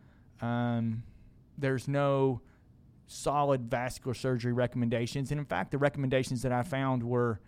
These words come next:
uh, quite vague, almost as vague as my answer to you. And my answer to Wes really was, I wouldn't touch the blood pressure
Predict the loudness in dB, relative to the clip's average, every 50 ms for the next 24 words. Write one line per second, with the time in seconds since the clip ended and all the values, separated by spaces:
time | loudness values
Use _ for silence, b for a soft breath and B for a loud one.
0 | B B B B B B B B -12 -8 -8 -8 -8 -8 -4 0 0 0 0 0
1 | -2 0 0 0 2 0 -2 -4 -4 0 0 2 4 4 4 4 2 0 0 2
2 | 2 4 4 4 2 0 0 0 0 0 0 0 -2 -2 -2 -6 -8 -6 -6 -2
3 | 0 2 4 4 4 2 0 -2 -2 -2 -4 -4 -6 -6 -2 0 2 2 0 0
4 | 0 0 2 2 2 2 0 -2 -4 -6 B B B B B B -4 0 2 2
5 | 2 4 2 2 2 2 -2 2 4 6 4 4 2 -2 -8 -6 -4 -2 -2 -2
6 | -2 -4 -4 -4 -4 -4 -4 -6 -6 -6 -10